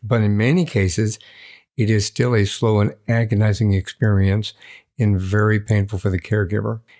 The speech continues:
Usually it has a much more definitive expectation of conclusion, so sometimes it's easier to deal with. But it still puts a burden on those caretakers that have to live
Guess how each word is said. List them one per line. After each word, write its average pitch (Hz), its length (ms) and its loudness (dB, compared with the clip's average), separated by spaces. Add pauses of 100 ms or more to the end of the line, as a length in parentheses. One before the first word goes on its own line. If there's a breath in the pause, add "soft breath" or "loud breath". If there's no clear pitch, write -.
(360 soft breath)
Usually 147 380 2
it 110 80 2
has 117 180 2
a 110 40 2
much 110 260 0
more 107 120 2
definitive 104 560 0
expectation 104 720 0
of 101 120 -4
conclusion, 110 760 -2 (720)
so 123 160 0
sometimes 107 500 2
it's 107 240 -4
easier 101 460 2
to - 120 -6
deal 98 200 2
with. - 320 -4 (760)
But 113 120 0
it 110 140 2
still 139 300 0
puts 143 220 -4
a 117 60 0
burden 107 340 2
on 101 140 4
those 98 160 2
caretakers 107 640 -2
that 98 120 2
have 101 160 -2
to 110 120 0
live 123 280 0